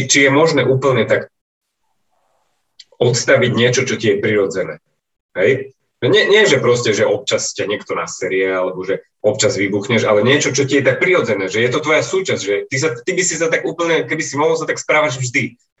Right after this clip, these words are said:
ale že keby na silu to, na silu to stále dávaš preč.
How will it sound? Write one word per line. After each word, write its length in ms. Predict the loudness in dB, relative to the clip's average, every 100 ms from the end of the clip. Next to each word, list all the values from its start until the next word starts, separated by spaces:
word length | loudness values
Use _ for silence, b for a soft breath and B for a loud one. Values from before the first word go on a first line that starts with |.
| -8
ale 160 | -2
že 240 | -2 0 0
keby 320 | -2 -4 -2
na 160 | -2 -2
silu 320 | -2 -2 -2
to, 320 | 0 -2 -4 _ _ _
na 160 | -6 -4
silu 320 | -2 -2 -2
to 80 | -4
stále 240 | -2 0
dávaš 320 | 2 0 0 -4
preč. 400 | -4 -2 -2 -8